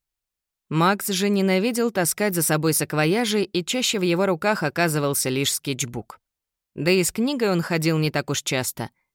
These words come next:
хотя самым важным делом в академии, несомненно, была учеба. «Иначе тебе никогда не занять достойное место в обществе»,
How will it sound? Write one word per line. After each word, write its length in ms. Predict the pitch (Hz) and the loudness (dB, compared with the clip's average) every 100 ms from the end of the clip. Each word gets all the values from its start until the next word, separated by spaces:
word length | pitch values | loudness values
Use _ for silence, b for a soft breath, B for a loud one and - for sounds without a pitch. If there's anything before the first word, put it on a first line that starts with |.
| _ | _
хотя 320 | - 151 147 139 | -4 -2 0 0
самым 380 | 156 143 135 | 2 0 0
важным 400 | 135 143 127 131 | 0 0 0 -4
делом 360 | 127 147 131 131 | -2 0 0 -2
в 60 | 131 | -2
академии, 600 | 131 123 135 160 202 233 _ _ | -2 -2 0 2 0 -2 _ _
несомненно, 720 | 165 160 151 123 127 180 214 226 | -2 0 0 0 0 0 2 2
была 320 | 160 135 139 | 2 2 2
учеба. 560 | 131 - 123 113 71 - _ _ _ _ _ _ - | 0 -4 -4 -6 -10 -14 _ _ _ _ _ _ -6
«Иначе 520 | 135 127 160 185 - | -2 2 4 2 0
тебе 240 | 165 165 165 | 0 2 2
никогда 520 | 160 160 139 147 190 | 2 2 2 2 4
не 120 | 165 | 4
занять 320 | 147 139 131 | 2 0 0
достойное 580 | 123 139 - 143 135 131 | 0 -2 0 0 2 0
место 360 | 131 139 - 135 | 0 -2 -2 0
в 60 | |
обществе», 640 | 151 - - - - 110 | 0 0 -4 -6 -6 -8